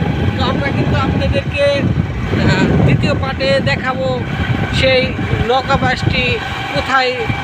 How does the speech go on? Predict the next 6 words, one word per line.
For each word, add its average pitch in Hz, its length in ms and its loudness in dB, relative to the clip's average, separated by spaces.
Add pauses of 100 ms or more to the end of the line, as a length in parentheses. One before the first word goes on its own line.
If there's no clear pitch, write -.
(340)
হইতাছে, 254 560 2 (260)
নৌকা 247 340 2
বাইচ 240 200 0 (200)
কে-, 254 300 -2
কীভাবে 262 340 4
হচ্ছে 247 520 2